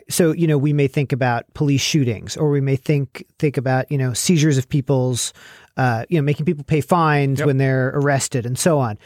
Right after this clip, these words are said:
Speaker 1: So I, I, when you were reporting this book and thinking about it, what were the things that stuck out to you? Maybe not the things that we see every day, you know, unfortunately every day in the newspaper with police shootings, but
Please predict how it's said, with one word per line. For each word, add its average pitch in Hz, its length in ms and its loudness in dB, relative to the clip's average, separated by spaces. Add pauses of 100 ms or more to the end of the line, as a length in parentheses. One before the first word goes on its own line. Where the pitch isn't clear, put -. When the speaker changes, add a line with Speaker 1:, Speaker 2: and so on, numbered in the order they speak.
(200)
Speaker 1:
So 226 160 -4
I, 214 240 -2
I, 208 240 0
when 208 320 -2
you 247 140 0
were 285 120 0
reporting 196 440 0
this 156 120 -2
book - 240 -2
and 139 100 -4
thinking 151 260 -4
about 123 260 -2
it, 120 120 -8 (360)
what 202 280 0
were 240 140 2
the 196 100 -2
things 170 320 0
that - 160 -6
stuck - 340 -2
out 143 220 0
to 143 100 -6
you? 135 640 0
Maybe 196 280 2
not 190 180 0
the 165 80 -8
things 165 280 0
that 160 80 -4
we 143 100 -2
see 147 280 0
every 135 220 0
day, 127 460 2 (260)
you 147 140 -4
know, 120 180 -8 (240)
unfortunately 139 640 -2
every 135 160 0
day 143 80 2
in 131 80 0
the 131 80 0
newspaper 160 460 2
with 120 140 -6
police 156 220 2
shootings, 127 380 0
but - 160 -4